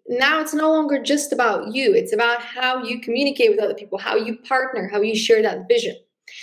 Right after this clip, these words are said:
Your higher self already knows what's best for you. Listen to your body and you will understand. The more success you gain into the world,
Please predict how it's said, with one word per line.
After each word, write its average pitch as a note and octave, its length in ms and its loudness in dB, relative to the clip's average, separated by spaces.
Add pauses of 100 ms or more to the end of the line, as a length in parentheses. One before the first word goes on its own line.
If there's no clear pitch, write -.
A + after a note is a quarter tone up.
(180)
Your D4+ 220 6
higher D#4+ 180 4
self D4+ 240 0
already C#4 280 2
knows A#3+ 440 6 (220)
what's G3+ 160 -2
best G3+ 260 0
for G3 60 -2
you. F3 300 -2
Listen A#3 480 4
to D4 80 -4
your C4+ 140 0
body G3+ 340 2
and G3+ 80 -4
you G3 120 2
will F#3 120 -2
understand. G3 480 -4 (800)
The F#3 80 -6
more G3+ 300 4
success C4+ 680 0
you C#4+ 120 0
gain G#3 260 4
into C4 200 -4
the C#4 80 -2
world, F#3+ 460 2